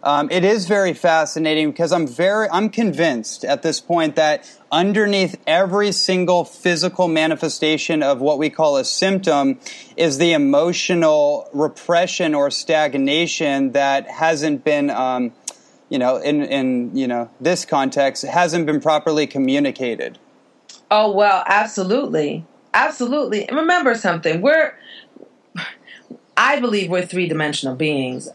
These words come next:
Speaker 2: We're spiritual, mental, physical. Now, I know they put the emotional in. I get that. But the emotional is a part of the physical. So we're spiritual, mental, physical. It's all connected. So I just completed a, a forty-seven day fast. It's called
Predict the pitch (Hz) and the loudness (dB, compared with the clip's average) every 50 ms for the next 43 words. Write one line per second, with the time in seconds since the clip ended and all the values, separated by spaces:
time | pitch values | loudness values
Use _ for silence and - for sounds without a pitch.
0 | - _ 156 160 165 160 - - 247 262 262 254 254 247 240 214 196 190 185 185 | -14 _ -2 -2 -2 -2 -2 0 2 2 2 2 2 2 0 2 2 2 2 0
1 | 202 180 165 - 175 160 170 165 160 147 135 147 156 160 160 165 175 190 202 220 | -2 -2 0 0 0 0 0 -2 0 0 0 2 2 4 4 2 2 2 2 2
2 | 220 214 202 202 - - 165 185 175 170 160 160 165 170 170 - - 180 180 175 | 2 2 0 0 0 0 0 2 2 2 4 4 2 2 2 0 2 2 2 4
3 | 185 185 180 180 175 180 180 185 - - - - - - 160 170 170 170 185 185 | 4 4 2 2 2 0 -2 -4 -8 -12 -12 -8 -2 0 0 2 4 4 2 2
4 | 180 185 202 190 185 - 196 202 - 220 226 220 233 254 269 262 277 269 254 247 | 4 4 2 2 2 0 -2 0 0 2 2 2 2 2 2 2 0 2 2 2
5 | 233 202 240 240 226 247 247 233 247 247 240 247 - - 285 254 233 220 - 170 | 2 2 0 0 2 2 2 4 2 2 0 0 2 2 2 2 2 0 0 0
6 | 139 139 - - 190 170 165 160 165 170 170 - - - - - - 175 180 180 | 0 0 0 2 4 4 4 4 2 0 -2 -6 -14 -16 -18 -4 0 0 0 0
7 | - - 269 269 285 277 277 277 233 214 208 208 208 214 208 208 - 202 185 180 | 2 2 4 4 4 4 2 2 4 4 4 4 2 2 0 2 2 2 2 2
8 | 185 - 190 175 170 170 165 - - - - - - 165 - - - - 208 208 | 2 4 4 4 4 2 0 -4 -12 -18 -4 -2 0 0 0 0 2 4 4 4
9 | 202 196 202 196 - 190 185 170 165 165 165 - 151 139 - - - _ _ _ | 4 2 2 0 -2 0 2 2 2 2 2 0 -2 -2 -2 -4 -8 _ _ _
10 | _ - - - - - - 247 233 226 240 269 254 311 311 - - 269 233 220 | _ -20 -18 -8 -2 2 4 4 4 4 2 2 0 -2 -4 -2 0 0 0 0
11 | - 240 226 214 214 202 185 170 165 160 - - - 170 165 - - 214 208 208 | 0 0 0 2 2 4 4 4 4 2 0 0 -2 -2 -2 0 0 0 2 2
12 | 208 208 - 190 185 175 165 160 165 165 160 160 - 165 151 139 143 - - - | 0 2 2 2 2 2 2 2 2 0 0 0 2 2 2 2 2 0 -2 -2
13 | 160 165 - - 202 180 165 160 - | -4 -4 0 2 2 2 2 2 -2